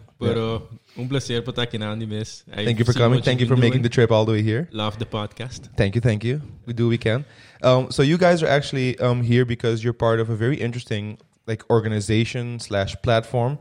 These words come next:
Speaker 2: I'm not exactly what to call the entity itself,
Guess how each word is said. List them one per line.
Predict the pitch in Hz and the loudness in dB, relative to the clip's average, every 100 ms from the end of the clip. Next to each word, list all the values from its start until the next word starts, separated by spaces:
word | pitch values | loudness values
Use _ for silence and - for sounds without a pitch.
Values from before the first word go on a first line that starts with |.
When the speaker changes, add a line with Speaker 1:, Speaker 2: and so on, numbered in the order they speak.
| - - - - | -10 -20 -20 -4
Speaker 2:
I'm | 110 | 0
not | |
exactly | 113 113 107 | 2 2 0
what | 101 98 117 131 - _ - - | 0 4 4 4 0 _ -18 -8
to | - | -6
call | - 131 117 | 2 4 4
the | 107 | 2
entity | 120 123 123 127 117 | 2 0 -2 -4 -4
itself, | - 104 117 160 | -4 0 0 -2